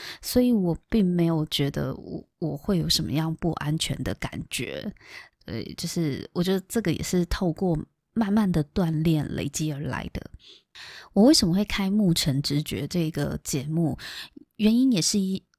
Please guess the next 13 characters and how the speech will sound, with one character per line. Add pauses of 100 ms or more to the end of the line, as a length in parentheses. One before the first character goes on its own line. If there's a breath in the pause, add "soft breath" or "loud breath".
(140)
希
望
我
可
以
整
理
我
过
去
跟
直
觉